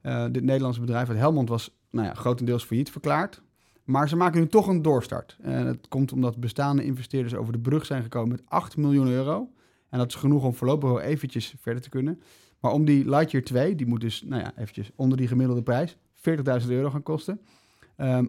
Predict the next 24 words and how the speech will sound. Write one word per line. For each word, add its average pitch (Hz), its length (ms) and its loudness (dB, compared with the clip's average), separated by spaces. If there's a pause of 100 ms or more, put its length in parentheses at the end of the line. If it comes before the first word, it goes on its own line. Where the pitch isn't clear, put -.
om 160 140 2
die 156 100 6
echt 196 160 -2
op 170 100 -2
de 156 60 4
markt 156 220 4
te - 60 -14
kunnen 175 200 4
brengen, 160 220 2
hebben 135 160 0
ze 131 100 -2
echt 135 140 -4
wel 131 120 0
veel 139 220 0
meer 127 120 2
geld 123 220 -2
nodig. 123 360 -4
En 117 360 -4
daardoor 117 300 -2
blijft 117 220 -4
het 120 100 -8
nog 113 120 -8
steeds 120 260 -2
onzeker 113 480 -4